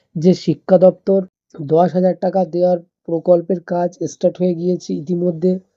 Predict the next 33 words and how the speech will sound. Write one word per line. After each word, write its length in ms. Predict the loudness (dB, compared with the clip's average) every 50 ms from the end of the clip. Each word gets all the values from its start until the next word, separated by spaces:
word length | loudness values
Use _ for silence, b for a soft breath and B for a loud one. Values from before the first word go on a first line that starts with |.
| _ _ _ _ _ _ -10
দু 140 | -6 -4 0
হাজার 300 | 2 2 4 4 4 2 2
একুশ 280 | 0 -4 -2 -4 -4 -4 -4
সালে 220 | -4 -2 0 0 -2
চালু 300 | -2 -2 -2 -2 0 0 0 0
হওয়া 200 | 0 0 -2 0
তরুণের 440 | 0 0 0 2 4 4 4 2
স্বপ্ন 300 | 2 2 -2 0 2 4 2 2
প্রকল্পে 640 | 0 0 -2 -2 0 4 4 4 4 4 2 -4 -8 -6
এইভাবে 460 | -2 0 2 2 4 2 2 2 2 2
দু 160 | 2 2 -2 -6
হাজার 280 | -4 -2 0 0 0 0 -2 -4
চব্বিশ 380 | -4 -4 -4 0 0 0 0 0
পঁচিশ 320 | -2 -2 -2 0 0 -4 -4
শিক্ষাবর্ষে 760 | -4 -14 -16 -10 _ 2 2 4 4 2 2 0 -2 -2 -2 -2 -2 b b b b b _ -8
দেওয়া 300 | 0 4 8 8 8 6
হবে। 280 | 6 2 0 0 0 -2 _ _ _ _ _ _ _ _ _ -2
তবে 160 | 2 4 4 2
প্রথম 440 | 2 0 -2 -2 0 2 2 4 4 6
ধাপে 300 | 6 4 4 6 6 6 4 4 b b b b b b b b 2
কোন 140 | 4 4 4 4
কোন 180 | 4 6 4 6
জেলায় 300 | 4 4 6 6 4 4 2
টাকা 260 | -2 -4 -4 -2 -4 -2
দিচ্ছে, 300 | 0 -2 -4 _ 0 0 0
সেই 300 | -2 -4 -6 -4 -4 -4
বিষয়ে 400 | -4 -4 -4 2 4 4 4 4 2
সর্বশেষ 680 | 0 -2 -4 -4 -4 -2 0 -2 -2 -2 -2 -2 -2 -2 -2 -2
যে 120 | -4 -4 -4 -4
আপডেট 400 | -10 -10 -10 -8 -6 -4 0 2
আছে, 260 | 0 0 2 -2 -4 -4 -6 b b b b b _
কিছু 220 | -8 -8 -6 -6
কিছু 220 | -6 -6 -4 -2